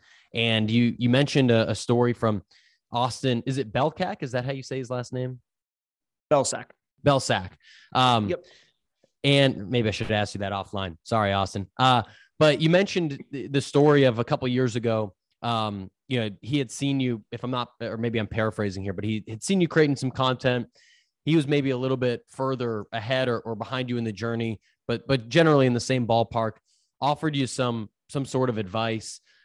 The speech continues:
Speaker 1: um, or gave you some tips. And then you created kind of this back and forth relationship over time where it was, it was not a,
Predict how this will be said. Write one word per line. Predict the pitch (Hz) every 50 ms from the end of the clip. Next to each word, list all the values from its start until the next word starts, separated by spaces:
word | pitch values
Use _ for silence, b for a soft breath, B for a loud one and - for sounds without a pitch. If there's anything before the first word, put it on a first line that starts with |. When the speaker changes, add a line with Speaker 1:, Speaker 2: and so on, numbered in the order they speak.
| b b
Speaker 1:
um, | b 117 110 110 107 107 110
or |
gave | 104 143 143 135
you | 139
some | 131 - 127 117
tips. | - - 127 120 117 113 - - - - -
And | 131 131
then | 131 127
you | 120
created | - - 131 135 143 120 127 117
kind | - 131 120 120
of | 107
this | 101 110 101
back | - - 113 110 110 107 -
and | 117 107 -
forth | - 110 107 107 107 95 90 _ _ _ _ _ _ _ _ -
relationship | 104 110 110 113 117 110 - 120 110 - - 107 98 - -
over | 117 117 104 110
time | 104 - 110 101 107 110 107 104
where | 98 101 101 101 95 - b b b b b _ -
it | 127 131 110
was, | 123 123 117 101 95 - - -
it | - 143
was | 135 127 127 120 107 -
not | 123 131 131 139 139 139 131
a, | 127 120 117 113 101